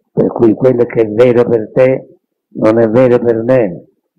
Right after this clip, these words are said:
e a me interessa il mio io, per me interessa io,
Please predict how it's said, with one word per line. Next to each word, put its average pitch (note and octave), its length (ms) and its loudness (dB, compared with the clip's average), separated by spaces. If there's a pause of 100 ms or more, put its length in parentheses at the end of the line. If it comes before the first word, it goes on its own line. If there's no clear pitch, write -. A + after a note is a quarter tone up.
(220)
e A#2 100 -8
a G#2 60 -8
me A#2 220 0
interessa A2+ 920 -2 (600)
il G#2 180 -2
mio A2 180 0
io, F#2+ 560 -4 (720)
per G#2 240 2
me A#2 420 0 (440)
interessa A2 720 0 (160)
io, F#2 520 -4